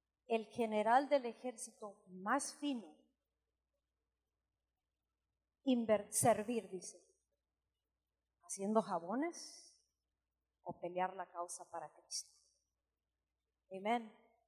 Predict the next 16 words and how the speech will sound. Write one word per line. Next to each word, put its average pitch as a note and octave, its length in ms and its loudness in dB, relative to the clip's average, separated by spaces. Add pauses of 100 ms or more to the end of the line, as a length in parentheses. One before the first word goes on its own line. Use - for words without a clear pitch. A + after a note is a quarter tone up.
(1300)
Dios C4+ 160 -6
te E4 80 0
hace D#4 180 2
la C#4+ 120 2
misma C4+ 260 0
pregunta B3 400 -6
a B3 40 -10
ti. C4+ 220 -8 (600)
¿Dónde C#4 480 -4
quiere C4+ 480 -2 (640)
el G3 180 -6
siervo A#3+ 500 0
más G3+ 500 -4 (120)
fino A3 420 -2 (500)
del E3+ 140 -6
ejército G#3+ 720 -6